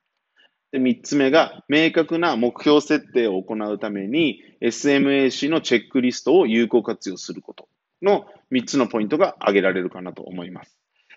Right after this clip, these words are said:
えーと、ぜひ皆さんも参考にしていただいて、自分の望む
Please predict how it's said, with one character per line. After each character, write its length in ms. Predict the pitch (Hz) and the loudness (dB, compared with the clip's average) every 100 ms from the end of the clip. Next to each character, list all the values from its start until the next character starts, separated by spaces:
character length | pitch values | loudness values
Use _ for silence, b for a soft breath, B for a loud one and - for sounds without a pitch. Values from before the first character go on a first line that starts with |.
| b _ | b _
え 100 | 113 | -6
ー 40 | 104 | -4
と、 100 | 107 | 2
ぜ 160 | 160 | 2
ひ 80 | 151 | 4
皆 180 | 135 139 | 4 4
さ 140 | 135 | 2
ん 100 | 127 | 2
も 100 | 190 | 2
参 280 | 180 131 123 | 2 0 2
考 140 | 120 | -2
に 100 | 117 | -2
し 60 | 113 | -2
て 60 | 117 | -4
い 40 | |
た 80 | 107 | -4
だ 80 | 107 | -4
い 120 | 101 | 0
て、 240 | 190 185 | 2 2
自 180 | 120 117 | 2 -4
分 240 | 110 110 117 | -4 -2 0
の 260 | 165 151 - | 0 -2 -6
望 280 | 107 104 | -4 -4
む 160 | 104 107 | -4 -8